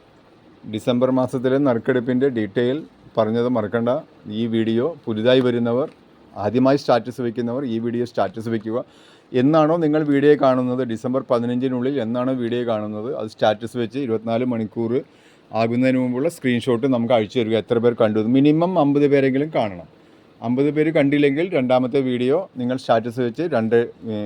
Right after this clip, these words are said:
ഇത് ഇട്ട് തരിക. അമ്പത് പേരെ, അമ്പത് പേര് കണ്ടവരെയാണ് നമ്മൾ ഉൾപ്പെടുത്തുക. മിനിമം അമ്പത് പേരെങ്കിലും കാണണം. അപ്പോൾ രണ്ട് വീഡിയോ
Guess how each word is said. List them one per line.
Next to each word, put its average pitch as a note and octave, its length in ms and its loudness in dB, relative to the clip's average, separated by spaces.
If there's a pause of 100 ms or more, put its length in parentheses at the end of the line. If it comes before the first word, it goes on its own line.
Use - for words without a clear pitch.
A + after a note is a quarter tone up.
ഇത് G#2+ 140 -4
ഇട്ട് G2 180 -12
തരിക. F2 180 -6 (160)
അമ്പത് B2+ 260 -2 (100)
പേരെ, C#3 220 2 (240)
അമ്പത് C3 340 -2
പേര് C#3+ 260 2
കണ്ടവരെയാണ് C3 800 0
നമ്മൾ B2 240 -6
ഉൾപ്പെടുത്തുക. F#2 540 -8
മിനിമം D#3 440 -8
അമ്പത് C3+ 300 -2
പേരെങ്കിലും B2+ 420 -4
കാണണം. F2 280 -6 (800)
അപ്പോൾ - 180 -10 (280)
രണ്ട് B2 260 0
വീഡിയോ C3 240 0